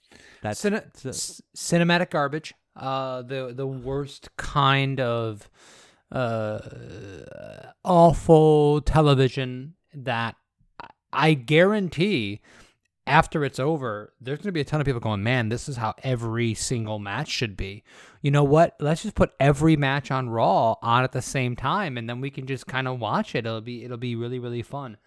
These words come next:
Speaker 2: I am so, I have no desire to watch Money in the Bank. They've done nothing to sell me on this entire pay-per-view.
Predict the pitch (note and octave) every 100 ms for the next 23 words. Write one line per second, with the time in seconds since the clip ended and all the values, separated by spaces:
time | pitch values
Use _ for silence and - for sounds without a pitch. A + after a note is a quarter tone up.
0 | _ _ _ _ _ _ _ - F3+ G#3+
1 | G3 D#3 - - - - D3+ D#3+ F3 -
2 | - - _ _ _ _ _ _ _ -
3 | F#3+ G3+ C#3 B2+ B2+ C3 A#2+ A2 G2+ G2+
4 | A2 G#2 G2 - C#3+ A#2 A2 G#2 A2 G#2+
5 | G#2+ B2 B2+ B2 B2+ D3 E3+ C#3 A#2 A#2+
6 | A2 A2 G2+ G2+ A2+ G#2+ G#2+ G2 G#2+ G#2
7 | A2 A#2+ C#3